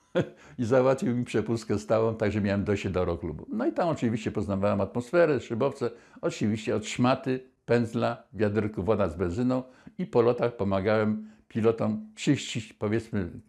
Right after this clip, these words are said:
spód kadłuba z samolotów holujących, benzyną myjąc, prawda, i tak dalej. No ale przez ileś tam miesięcy, później to przeszło na lata, kończyłem szkołę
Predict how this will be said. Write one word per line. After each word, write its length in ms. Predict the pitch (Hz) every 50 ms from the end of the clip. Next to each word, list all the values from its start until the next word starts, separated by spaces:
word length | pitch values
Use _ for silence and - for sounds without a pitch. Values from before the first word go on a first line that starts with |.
| _ _ - _
spód 280 | _ - 123 - -
kadłuba 500 | - 92 80 82 104 107 104 95 92 85 - - - _ _ _ _ _ - - _ _ _ _
z 140 | - - -
samolotów 520 | - 104 101 98 104 104 104 - - -
holujących, 600 | - 95 92 95 101 117 127 120 107 120 113 107 - - - - - - - - - - - - - - -
benzyną 480 | - 98 101 113 104 107 123 120 110 104
myjąc, 380 | 104 117 123 123 117 113 104
prawda, 380 | - - 95 101 104 98 98 98
i 80 | 101 101
tak 240 | - 98 90 85
dalej. 220 | 80 - - 92 110
No 100 | 127 -
ale 320 | - 214 196 185 175 170
przez 300 | 170 - - 143 127 -
ileś 240 | 143 135 135 131 131
tam 320 | - 113 110 107 90 85 - - _ _ - - - - -
miesięcy, 760 | - 98 107 101 - - 135 135 127 120 - 131 123 117 - - _ _ - - - - - - - _ _ - -
później 380 | - 101 87 104 95 82 78 - -
to 100 | - -
przeszło 320 | - - 101 90 - 120 117
na 120 | 120 123
lata, 460 | 139 151 147 143 - - 135 131 127 107 - _ _ - - - - _ _ _ _ _
kończyłem 440 | - 107 98 - - 113 104 98 95
szkołę 380 | - - - 113 107 104 101